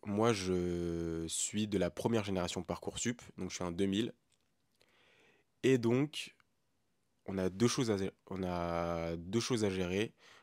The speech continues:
l'entrée dans le supérieur et la découverte de Parcoursup. On est désemparés. <laughs> Vraiment, on est désemparés. Nos profs principaux, ils parlent chinois, ils ne savent pas ce que c'est.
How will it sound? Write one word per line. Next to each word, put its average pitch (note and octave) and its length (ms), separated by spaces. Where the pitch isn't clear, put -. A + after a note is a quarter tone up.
l'entrée G2+ 320
dans A#2 80
le A2 80
supérieur G2 680
et A2+ 300
la F#2 160
découverte G#2 540
de G2 80
Parcoursup. - 600
On G2 120
est F#2+ 100
désemparés. F#2 560
<laughs> C#3 240
Vraiment, A2+ 500
on G#2+ 60
est G2+ 60
désemparés. G2+ 680
Nos G2 160
profs A2+ 280
principaux, A2 480
ils F2+ 100
parlent F#2+ 240
chinois, A2+ 640
ils G2+ 60
ne F#2 80
savent - 260
pas C3+ 120
ce - 100
que A2+ 140
c'est. G#2+ 380